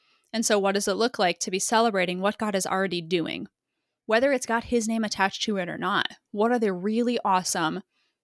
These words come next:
people-loving things that are happening in the community where you work? How are you honoring people well? How are you respecting them well? How are you seeing the fruit of the Spirit on display, right? Love, joy, peace, patience, kindness, gentleness,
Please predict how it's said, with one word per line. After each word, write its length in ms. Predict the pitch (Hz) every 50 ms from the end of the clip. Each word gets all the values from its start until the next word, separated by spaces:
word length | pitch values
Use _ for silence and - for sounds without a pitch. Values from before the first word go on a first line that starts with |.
| _
people-loving 760 | - - 240 - 247 240 233 214 202 190 185 185 165 170 180 185
things 680 | - - 254 269 247 185 170 160 - 190 - - - _ _ _ _ _ _ _ _ _
that 100 | - 214
are 60 | 208 202
happening 540 | - 226 233 247 - 226 196 180 180 170
in 100 | 175 208
the 60 | 214 214
community 400 | - - 196 185 180 170 175 175
where 160 | 175 175 175
you 280 | 170 170 180 175 170
work? 380 | 165 - - - - - - - _ _ _
How 160 | - 220 214
are 80 | 214 233
you 160 | 233 226 - -
honoring 300 | 208 208 208 208 202 196
people 260 | - 190 190 190 175
well? 180 | 170 165 - - -
How 80 | 202
are 100 | 202 214
you 140 | 220 220 202
respecting 440 | 196 196 - - 180 - - 180 180
them 120 | 170 170
well? 120 | 170 147 175
How 180 | - 202 208
are 60 | 220
you 160 | 240 233 226 226
seeing 480 | - - 208 208 196 190 190 180 190 _ _ _ _ _ _ _ _ -
the 60 | - 208
fruit 160 | - 202 185
of 20 |
the 60 | 180
Spirit 300 | 180 - - 180 180 -
on 140 | - 175 175
display, 440 | - 180 - - - - - - -
right? 220 | 185 185 185 -
Love, 200 | 185 190 185 180
joy, 180 | 175 185 180 185
peace, 240 | - - 190 - -
patience, 300 | - 185 - - 175 -
kindness, 300 | - 180 190 175 170 -
gentleness, 680 | - 170 170 - 170 170 165 170 175 - - - -